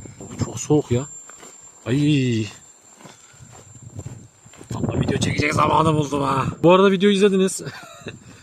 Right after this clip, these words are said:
Ne düşünüyorsunuz? Neyse, bunu direkt geçiyorum. Bunu sormuyorum. Sokakta kimse yok bu arada ya. Kimse yok, bir ben varım.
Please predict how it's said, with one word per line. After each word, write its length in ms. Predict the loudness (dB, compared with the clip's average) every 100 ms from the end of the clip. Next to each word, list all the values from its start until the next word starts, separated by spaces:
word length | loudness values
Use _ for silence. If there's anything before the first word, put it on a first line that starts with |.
| _ _
Ne 140 | -2 0
düşünüyorsunuz? 680 | 2 2 2 0 -4 -6 -12 _ _ -20 -20 -20 -20 -20 -20 -20 -20 -20 -8 0
Neyse, 260 | 2 2
bunu 180 | 0 0
direkt 260 | 0 0 -2
geçiyorum. 480 | -4 0 0 2
Bunu 160 | 2 2
sormuyorum. 600 | 4 4 6 2 2 -2 -10 -20 -20 -20 -20 _ _
Sokakta 420 | -12 -6 -4 -4
kimse 300 | -2 -2 -2
yok 120 | -2 -2
bu 100 | -4
arada 260 | -4 -4 -4
ya. 180 | -4 -4 -8 _ _ _ -20 -20 _ _ -20 -20 -20 -20 -20 -20
Kimse 240 | -20 -6 -2
yok, 180 | -2 -2
bir 100 | -2
ben 200 | 0 -2
varım. 160 | -4